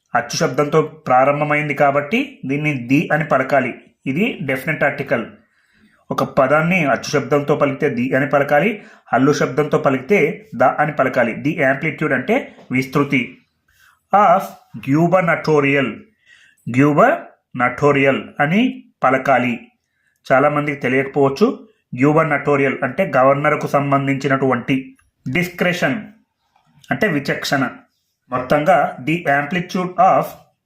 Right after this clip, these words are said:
gubernatorial discretion, గవర్నర్ విచక్షణ యొక్క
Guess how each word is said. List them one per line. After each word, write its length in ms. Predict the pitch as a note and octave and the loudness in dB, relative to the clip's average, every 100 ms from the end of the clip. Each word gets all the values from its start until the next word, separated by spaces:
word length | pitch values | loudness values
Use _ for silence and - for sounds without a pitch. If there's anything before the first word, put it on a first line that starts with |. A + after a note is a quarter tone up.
| _ C3 | _ -2
gubernatorial 760 | D3 E3 D#3+ D3+ D#3+ D#3 F3 C#4 - _ _ | 0 0 0 -2 0 0 0 -2 -6 _ _
discretion, 520 | C3+ C#3 - C#3 C3 G#2+ - _ _ B2+ | -8 -6 -4 -4 -4 -8 -12 _ _ 2
గవర్నర్ 640 | C#3 C#3 G#3 C4+ - B2+ | 2 2 0 -2 -10 -10
విచక్షణ 480 | C3 E3 - E3+ D3+ | -6 -6 -4 -2 0
యొక్క 260 | D3 D3 | -2 0